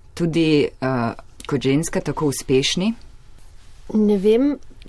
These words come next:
Speaker 2: če sem zaradi tega uspešna. Sigurno sem pa samozavestnejša, kot bi sicer bila. Te-, to je pa reč, ki jo podpišem, da točno tem trem naštetim sem jaz za svojo konstitucijo psihološko, eh, dolžna vse.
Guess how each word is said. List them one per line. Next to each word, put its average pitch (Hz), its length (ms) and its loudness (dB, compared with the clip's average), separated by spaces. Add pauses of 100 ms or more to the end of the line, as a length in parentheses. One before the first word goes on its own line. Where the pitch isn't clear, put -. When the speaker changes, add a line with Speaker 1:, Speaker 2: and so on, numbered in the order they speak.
(420)
Speaker 2:
če - 160 -2
sem 214 200 2
zaradi 196 320 2
tega 233 260 4
uspešna. 196 640 0
Sigurno 208 500 2
sem 196 180 0
pa 190 280 0
samozavestnejša, 190 1040 0 (120)
kot 180 240 -6
bi 170 120 -4
sicer 175 440 -4
bila. 156 360 -6
Te-, - 300 -4
to - 140 0
je 190 60 2
pa 165 260 -2 (180)
reč, 196 380 -2
ki - 160 -2
jo 180 140 4
podpišem, 170 680 -6
da 170 140 -4
točno 190 400 0
tem 180 300 0
trem 175 340 -2
naštetim 175 580 -2
sem 170 260 -4
jaz 170 220 -2
za 160 140 -6
svojo 165 500 -2 (680)
konstitucijo 185 1000 -2
psihološko, 170 880 -2 (220)
eh, - 140 -8 (400)
dolžna 165 600 -2
vse. 156 280 -8